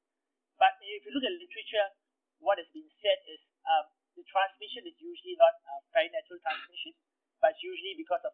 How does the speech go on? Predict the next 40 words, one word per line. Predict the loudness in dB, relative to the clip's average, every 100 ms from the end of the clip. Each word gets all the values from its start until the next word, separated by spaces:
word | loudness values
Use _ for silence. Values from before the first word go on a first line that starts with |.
| _
close | -6 -4 0
contact | 0 2 0 -2
after | -4 -8
the | -8 -4
mother | -4 -2
has | -4 -6 _ _ _ -6
been | -4 -4
with | -6
baby, | -8 -8 -8 -6
um, | -2 0 0 -6 _ _ _ _ _
after | 0 0 -2 -2
delivery. | -4 -2 2 2 0 _ _ _ _ 4
Um, | 6
and | 2 0 -6
even | -4 8
then, | 8 8
that's | 0 -14
a | -20 _
small | 4 6 8
number | 6 8
of, | 8 6 _ 0
uh, | 4 4 2
uh, | -2 _ -18 -18 -14 -8
cases | -6 -6 -10 -14
which | -16
have | -16
been | -16 -20
reported. | _ 6 6 4 0 _ _ _ _ _ _ 4
Um, | 6 8 4 _
so | 4
I | 4
think | 4 -10
we're | -10
still | -8 -6 -4
learning | -6 -8 2
about, | 4 4 2 _
uh, | -6 -2 -2 -4 _ _ -10
uh, | -10 _
uh, | _ _
transmission | -4 -4 _ -10 -8